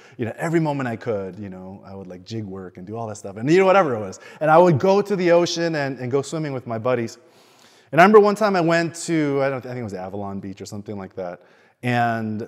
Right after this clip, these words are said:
uh, there, there were all these signs saying, "Please don't go into the water." But, you know, when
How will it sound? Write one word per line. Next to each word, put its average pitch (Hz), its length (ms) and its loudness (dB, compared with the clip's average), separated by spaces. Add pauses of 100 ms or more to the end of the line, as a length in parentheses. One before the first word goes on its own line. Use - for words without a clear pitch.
uh, 110 220 -10
there, 131 280 -2
there 139 120 4
were 143 60 2
all 139 100 0
these 147 140 -4
signs 170 340 -4
saying, 135 200 -6
"Please 156 180 -4
don't 139 160 -4
go 135 140 -4
into 127 160 -8
the 131 100 -4
water." 143 520 2 (280)
But, 120 260 -6 (300)
you 127 80 -12
know, 113 240 -10
when 113 440 -8